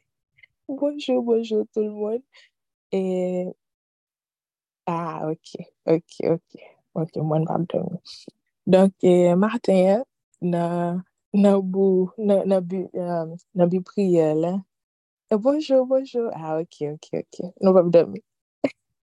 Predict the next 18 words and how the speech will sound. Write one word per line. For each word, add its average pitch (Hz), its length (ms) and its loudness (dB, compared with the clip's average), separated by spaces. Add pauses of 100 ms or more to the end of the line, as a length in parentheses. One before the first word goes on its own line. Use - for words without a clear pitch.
(400)
nan 214 260 4
bi 226 140 2
priyè 202 400 2
nou, 185 160 -4
nou, 185 380 -2 (920)
nou 247 220 4
gen 277 260 2
pou 269 140 0
nou, 254 300 0 (680)
v-, 214 360 -2 (120)
vreman 208 480 4
sa - 340 -4
Bondye 175 300 0
te 170 140 -2
met 165 160 -2
sou 165 160 -4
kè 165 180 0
mwen, 165 280 -2